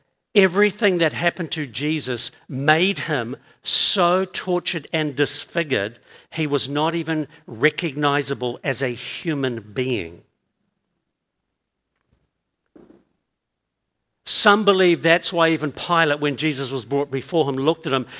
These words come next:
did not recognize him and said, "Behold the man."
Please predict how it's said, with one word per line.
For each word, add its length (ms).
did 160
not 400
recognize 800
him 140
and 100
said, 220
"Behold 480
the 60
man." 580